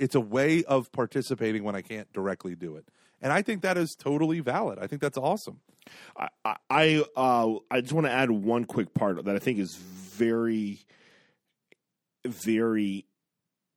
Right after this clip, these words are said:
Speaker 2: interesting. Um, it's really good that you wrote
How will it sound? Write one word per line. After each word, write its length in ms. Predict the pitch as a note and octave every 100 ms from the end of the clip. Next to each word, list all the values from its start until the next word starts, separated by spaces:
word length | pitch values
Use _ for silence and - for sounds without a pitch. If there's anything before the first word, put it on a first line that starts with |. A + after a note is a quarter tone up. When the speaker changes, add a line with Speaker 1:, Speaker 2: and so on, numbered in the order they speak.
| _ _
Speaker 2:
interesting. 520 | E3+ - G#2+ - C#2+ - -
Um, 220 | A2+ G#2 -
it's 220 | E3 -
really 460 | A#2+ C3 F3+ G3 E3+
good 280 | C#3 C#3
that 160 | B2+ A2
you 200 | A2+ A2+
wrote 400 | G#2+ A2+ A2